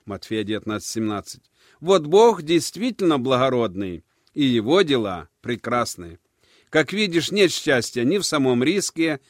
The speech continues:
ни в конечной его цели, если зиждется это не на добре в Боге.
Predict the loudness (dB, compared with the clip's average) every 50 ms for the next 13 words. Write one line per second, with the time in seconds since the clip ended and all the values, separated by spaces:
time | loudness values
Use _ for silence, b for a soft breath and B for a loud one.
0 | b b b b b b 2 4 4 4 2 2 2 4 2 2 0 -2 -2 -2
1 | 0 0 0 -2 -2 -2 -2 -2 0 0 2 0 0 -2 -4 -6 _ _ _ _
2 | _ _ _ _ -2 0 0 0 0 -2 -4 -2 0 0 -2 -2 -2 -6 -6 -2
3 | -2 0 0 0 -2 -2 -2 -2 0 0 2 2 2 2 2 2 0 0 0 0
4 | 0 0 0 0 0 -4 -4 -2 0 0 0 -2 -6 -10 -12 -12